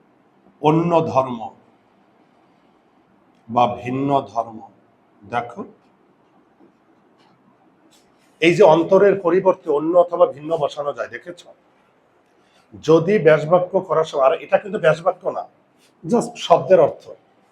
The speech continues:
আমি শব্দের অর্থ বসিয়ে দিয়েছি, অন্য ধর্ম বা ভিন্ন ধর্ম। দেখো,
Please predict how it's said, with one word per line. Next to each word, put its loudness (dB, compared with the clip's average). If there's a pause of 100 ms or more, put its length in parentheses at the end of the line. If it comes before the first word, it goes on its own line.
আমি -6
শব্দের -4
অর্থ -4
বসিয়ে -10
দিয়েছি, -20 (440)
অন্য 4
ধর্ম 4
বা 4
ভিন্ন -2
ধর্ম। -12 (1000)
দেখো, -4